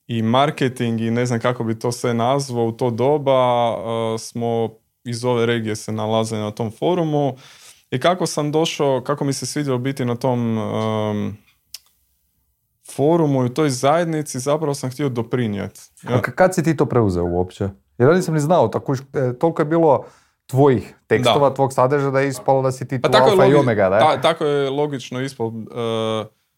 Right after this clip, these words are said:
Speaker 1: Dražen iz Rijeke zapravo, e, bio vlasnik, e, ne sjećam se više forumskih nadimaka tko je, šta je imao i on ga je zapravo pokrenuo, ali ja sam se, ja sam bio ono član broj sedamnaest ili tako
Speaker 2: Mhm.
Speaker 1: nešto.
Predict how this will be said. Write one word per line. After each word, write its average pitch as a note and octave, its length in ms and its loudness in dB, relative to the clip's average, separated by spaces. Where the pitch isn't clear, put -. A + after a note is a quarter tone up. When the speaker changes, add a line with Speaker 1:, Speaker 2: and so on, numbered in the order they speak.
Speaker 1:
Dražen B2+ 480 2
iz A#2 180 -6
Rijeke B2 320 -2
zapravo, G2+ 840 -4
e, G2+ 600 -6
bio G#2+ 280 -4
vlasnik, C#3 840 -2
e, - 20 -20
ne A2 280 -6
sjećam A#2+ 360 -4
se - 140 -10
više A#2 260 -6
forumskih A#2 580 -2
nadimaka G#2+ 960 0
tko - 180 -8
je, A2 200 -2
šta A2+ 240 -2
je G#2+ 120 -2
imao D#3 440 0
i D3 120 4
on E3 140 4
ga C3+ 80 2
je A#2 60 2
zapravo A#2 340 0
pokrenuo, E3+ 720 0
ali D#3 160 2
ja D#3 80 2
sam D3 140 -8
se, C#3+ 120 -2
ja C3+ 200 2
sam B2+ 180 -6
bio B2+ 120 -2
ono A#2 260 -4
član A2+ 380 -2
broj A2 260 -2
sedamnaest G#2 640 -4
ili G#2 100 -10
tako G#2+ 180 2
Speaker 2:
Mhm. G#2+ 160 4
Speaker 1:
nešto. C3 640 0